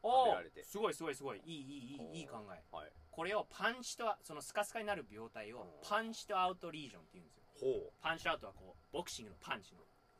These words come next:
Speaker 1: ポンポン、こう、ボクシングでやられる、こう、
Speaker 2: おー。
Speaker 1: パンチとアウトのリージョン。リージョンって病変ってことね。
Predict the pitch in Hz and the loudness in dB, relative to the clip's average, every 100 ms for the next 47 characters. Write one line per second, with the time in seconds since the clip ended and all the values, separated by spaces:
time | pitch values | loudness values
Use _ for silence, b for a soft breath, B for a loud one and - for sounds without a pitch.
0 | _ - _ _ _ _ 156 143 143 143 | _ -20 _ _ _ _ -4 -4 -4 -6
1 | 123 - 110 127 139 131 101 95 87 101 | -6 -14 -8 -8 -8 -10 -10 -12 -14 -14
2 | 92 95 117 113 110 110 92 92 98 101 | -10 -6 -6 -6 -8 -10 -10 -8 -6 -2
3 | 151 156 95 - - 131 - 185 - _ | -2 -2 -8 -2 0 0 -2 -18 -20 _
4 | 196 220 120 123 107 104 95 113 127 123 | -4 -4 -2 -6 -8 -10 -10 -10 -8 -8
5 | 113 98 - _ 113 104 92 82 - - | -10 -16 -16 _ -8 -8 -10 -20 -20 -20
6 | 98 | -20